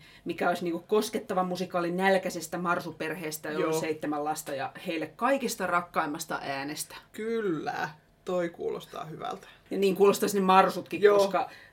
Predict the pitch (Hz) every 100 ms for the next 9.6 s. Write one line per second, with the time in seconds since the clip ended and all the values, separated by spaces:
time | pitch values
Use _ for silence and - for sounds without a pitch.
0 | - 196 - - 175 277 285 262 240 208
1 | 208 202 196 190 180 185 170 - 170 165
2 | 156 160 160 151 147 147 147 - 143 123
3 | 135 127 - _ - 190 185 170 - 156
4 | 294 - 302 - - - - 226 196 -
5 | 180 - 170 156 - 160 - - - 156
6 | 165 165 - 185 202 180 180 175 165 156
7 | 160 160 - - 170 - - - 143 143
8 | 185 - 190 185 - - - - _ _
9 | _ 208 330 330 - 143